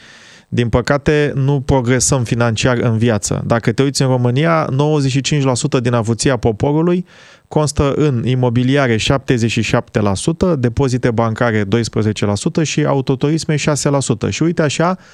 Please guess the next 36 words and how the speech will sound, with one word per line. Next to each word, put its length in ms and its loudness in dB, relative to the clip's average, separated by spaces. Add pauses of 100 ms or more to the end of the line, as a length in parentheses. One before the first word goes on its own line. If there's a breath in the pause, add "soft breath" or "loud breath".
(320 loud breath)
nouăzeci 420 0
și 100 -4
cinci 200 0
la 120 2
sută 300 0
din, 260 0
uh, 260 2
avuția 480 0
poporului, 800 0
uh, 280 2
sunt 300 -2
bani 380 0 (340 soft breath)
care 240 2
nu 240 2
se 220 0
pun 260 0
în 140 0
mișcare, 560 0 (140)
nu 220 0
produc 340 0
mai 220 2
mulți 300 0
bani 300 0
și 160 0
cu 120 0
cât 140 0
banii 460 0 (460 loud breath)
au 180 2
o 40 2
viteză 380 2
de 80 0
circulație 680 0
lentă, 380 0
mică 420 0
în 160 0
economie, 720 0